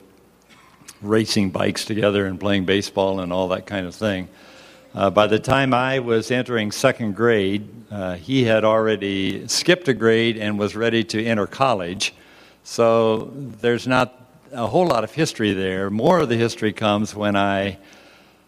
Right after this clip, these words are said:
uh, chose to come to the Bible College here in Chicago, and he was already on the faculty here, and that put us together a great deal. That put me in the classroom under his instruction.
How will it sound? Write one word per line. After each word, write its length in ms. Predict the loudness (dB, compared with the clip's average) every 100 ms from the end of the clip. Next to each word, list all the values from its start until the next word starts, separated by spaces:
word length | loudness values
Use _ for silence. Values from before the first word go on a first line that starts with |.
| _ -2
uh, 380 | 2 2 2 2
chose 320 | 2 2 0
to 80 | -2
come 280 | 2 2 0
to 220 | 0 2
the 60 |
Bible 300 | 4 2 2
College 400 | 0 0 0 -2
here 100 | -4
in 60 | -6
Chicago, 680 | -6 -2 0 0 -2 -12 -18 -20 _ -12
and 280 | -6 -6 -4
he 100 | -4
was 180 | 0
already 340 | 2 2 2 0
on 140 | -4
the 60 | 0
faculty 580 | 2 2 0 -10 -8 -6
here, 300 | -6 -6 -8
and 180 | -6
that 180 | -6 -6
put 160 | -6 -6
us 160 | -6
together 400 | -4 -2 0 -2
a 60 | -4
great 240 | -6 -4
deal. 440 | 2 4 2 -2 -12 -20 -20 -20 -20 -20 -20 _ _ -2
That 300 | 0 0 0
put 200 | -2 2
me 200 | 2 2
in 100 | 0
the 80 |
classroom 720 | 0 2 2 0 2 2 4
under 240 | 2 0 0
his 280 | 0 0 -2
instruction. 760 | -2 0 0 0 -2 0